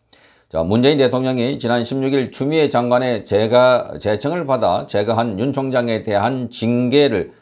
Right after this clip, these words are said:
법원이 뒤집은 것인데, 윤 총장은 팔 일 만에 직무에 복귀하게 됐습니다.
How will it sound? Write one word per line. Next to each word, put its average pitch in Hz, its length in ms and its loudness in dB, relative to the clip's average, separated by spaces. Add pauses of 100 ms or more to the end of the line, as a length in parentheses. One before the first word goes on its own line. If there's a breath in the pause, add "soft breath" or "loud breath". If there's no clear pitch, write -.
(140 loud breath)
법원이 120 320 0
뒤집은 117 400 -2
것인데, 95 540 -2 (240 loud breath)
윤 139 100 0
총장은 151 480 0
팔 - 260 -6
일 185 140 0
만에 147 440 -2
직무에 139 760 0
복귀하게 117 480 0
됐습니다. 78 480 -4